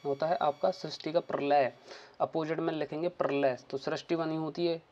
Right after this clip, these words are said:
जीव जंतुओं से, तो प्रलय आ जाती है तो खत्म हो जाती है पृथ्वी, सृष्टि होती है तो प्रलय। ब्र-, विपत्ति का संपत्ति,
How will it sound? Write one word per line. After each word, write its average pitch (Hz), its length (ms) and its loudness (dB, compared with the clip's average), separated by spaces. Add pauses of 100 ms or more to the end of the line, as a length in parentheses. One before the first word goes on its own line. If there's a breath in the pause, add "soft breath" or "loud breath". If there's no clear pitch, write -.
(260)
जीव 151 160 -2
जंतुओं 165 340 2
से, 170 140 0
तो 165 120 -6
प्रलय 156 320 0
आ 156 160 8
जाती 156 260 -2
है 165 60 -2
तो 139 100 -6
खत्म 139 220 4
हो 131 100 4
जाती 131 180 2
है 135 60 0
पृथ्वी, 135 220 -6 (300 loud breath)
सृष्टि 151 360 -2
होती 160 280 0
है 180 80 2 (520)
तो 160 80 0
प्रलय। 139 460 2
ब्र-, 139 420 0
विपत्ति 143 540 2
का 185 140 6
संपत्ति, 139 600 -2